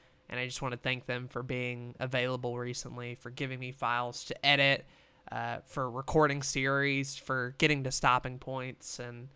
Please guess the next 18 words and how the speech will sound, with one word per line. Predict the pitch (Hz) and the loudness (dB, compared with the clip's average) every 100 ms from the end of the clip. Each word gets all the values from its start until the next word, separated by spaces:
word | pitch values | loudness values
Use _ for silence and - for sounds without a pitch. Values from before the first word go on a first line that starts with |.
| - - - | -20 -20 -4
and | 135 | 2
really | 156 170 151 | 6 6 4
working | 123 143 147 147 139 135 127 | 4 4 4 0 0 -2 -2
with | 131 139 | -4 -2
me | 135 139 127 | 2 2 4
and | |
everybody | 131 160 151 127 | 4 6 6 6
else | 131 135 135 | 6 2 0
in | 127 | -6
L | 117 | -6
H | 123 - | -6 -6
D | 127 123 | -4 -4
to | 123 | -4
sort | - 127 | -4 -4
of | 123 | -6
make | 131 127 - | -4 -4 -2
some | - 117 | -6 -6
progress. | - 123 120 120 120 117 - - | 0 4 4 0 -4 -4 -6 -10